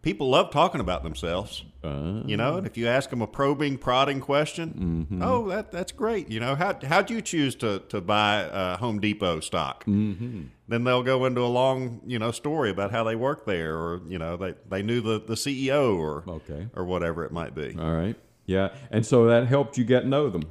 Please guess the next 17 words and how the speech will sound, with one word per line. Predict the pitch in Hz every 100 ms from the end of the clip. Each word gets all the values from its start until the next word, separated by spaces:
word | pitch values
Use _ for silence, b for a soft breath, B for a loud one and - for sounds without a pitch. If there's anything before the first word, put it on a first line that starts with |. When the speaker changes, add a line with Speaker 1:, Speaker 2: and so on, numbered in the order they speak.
| -
Speaker 2:
And | - 113
Speaker 1:
Yeah. |
Speaker 2:
you're | 131
making | 131 139 135 117
notes | 123 143 139 143
all | 139
the | 131
time? | 139 139 151 147
Speaker 1:
Absolutely | 113 120 127 131 104 101
making | 90 92 82
notes. | 71 - - - -
Yeah. | 85
Speaker 2:
Okay. | 101 85 95 - 98
Speaker 1:
Mm-hmm. | 95 113 - 110
Speaker 2:
And | 110 113 110 107 107 104 101 98 90 82 _ _ _ _ _ _ -
this | 82 78 101 127 - _ _
proved | - 107 120 131 123